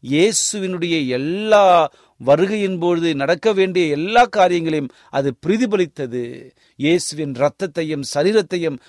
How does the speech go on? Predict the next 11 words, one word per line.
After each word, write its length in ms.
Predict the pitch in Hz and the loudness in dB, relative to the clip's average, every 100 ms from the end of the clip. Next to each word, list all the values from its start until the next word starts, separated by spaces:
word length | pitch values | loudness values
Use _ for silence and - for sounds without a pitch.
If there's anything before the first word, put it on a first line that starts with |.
| _ | _
பாடுகிற 520 | 139 170 190 202 208 170 170 | 0 2 2 2 2 2 2
பாடுகளையும் 720 | 185 220 202 196 185 180 151 - _ | 4 4 2 0 0 0 -4 -12 _
நமக்காக 680 | 139 175 180 202 214 233 233 | 2 4 2 0 2 2 2
ஒரு 220 | 208 180 | 0 -2
பலி 340 | - 170 214 160 | -2 -2 -2 -4
தேவை 340 | 190 220 233 | 0 2 2
என்பதை 460 | 208 190 190 175 143 - _ - | 0 0 2 2 0 -12 _ 0
பிர-, 220 | 160 165 156 156 | 4 6 6 4
ஆசரிப்பு 500 | 202 214 226 180 175 | 2 2 -4 -4 -8
கூடாரம் 500 | 180 170 160 151 - _ | 2 4 4 2 -2 _
மிகவும் 800 | - 139 165 220 220 240 214 170 | -10 -6 -2 -2 2 2 2 -4